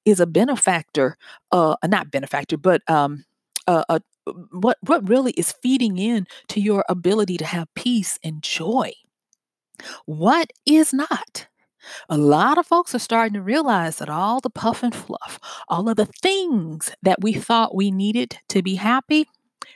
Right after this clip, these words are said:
they are sitting over there taking up space and possibly monthly payments. And clarity is a mug. <laughs> Clarity, when you get clear, the simple things become so much more,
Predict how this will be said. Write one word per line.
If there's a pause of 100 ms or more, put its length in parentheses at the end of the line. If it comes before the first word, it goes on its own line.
(100)
they
are
sitting
over
there
taking
up
space
and
possibly
monthly
payments. (840)
And (1040)
clarity
is
a
mug.
<laughs>
Clarity,
when
you
get
clear, (640)
the
simple
things
become
so
much
more,